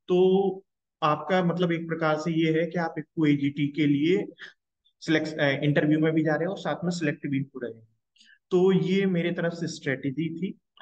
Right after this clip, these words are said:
आपको सिर्फ इतना करना है कि अगर आपको ये जानना है कि इसमें भी major, major topic पे मैं video बना दूं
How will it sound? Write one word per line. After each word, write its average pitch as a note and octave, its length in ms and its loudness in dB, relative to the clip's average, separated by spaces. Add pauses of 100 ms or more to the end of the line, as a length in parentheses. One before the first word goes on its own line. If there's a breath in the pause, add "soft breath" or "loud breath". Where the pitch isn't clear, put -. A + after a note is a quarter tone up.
(200 loud breath)
आपको F3+ 500 -4
सिर्फ G3 380 -6
इतना E3+ 240 0
करना D#3+ 280 -2
है F#3 200 0
कि F3 100 -4
अगर D#3 560 -2
आपको D#3 360 -2
ये D#3 200 4
जानना D3+ 280 -2
है E3 60 -4
कि E3+ 120 -8
इसमें D#3 260 -4
भी D#3 120 2
major, D3 320 2
major D3 220 0
topic D3 340 -4
पे D3+ 180 -10
मैं D3 120 -4
video B2+ 360 -4
बना C#3 180 -4
दूं D3 160 -8